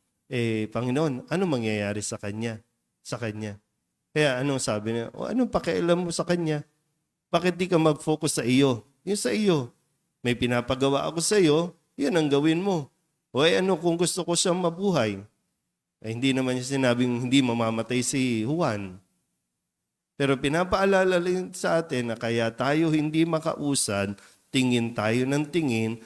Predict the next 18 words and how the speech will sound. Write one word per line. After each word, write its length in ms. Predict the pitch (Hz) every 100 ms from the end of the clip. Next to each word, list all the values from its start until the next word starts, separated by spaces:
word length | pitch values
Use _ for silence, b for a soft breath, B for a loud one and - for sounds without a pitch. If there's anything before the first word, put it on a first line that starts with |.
| B
sa 160 | -
kung 320 | 117 139 156 -
ano 320 | 147 139 131
ang 160 | 135
ginagawa 720 | 127 117 123 190 220 151 107 104
at 80 | 123 143
hindi 240 | 131 165
ginagawa 640 | 151 147 147 139 123 117 113
ng 160 | 113
iba. 480 | 131 117 117 117 120 _ _ _ _ _ _ _ _ _ _ _ _ _ _ _ _ _ _ _ _ _ _ _ _ _ _ _ _ _ _ _ _
Eh, 80 | 117
nagkakaroon 640 | 110 113 127 120 120 117
tayo 320 | 117 117 117 123
ulit, 320 | 120 117 120
no, 160 | 131
ng 240 | 139 107 104
minsan 400 | 107 113 127 110
comparison, 1120 | 110 104 104 113 143 151 165 151 147 147 147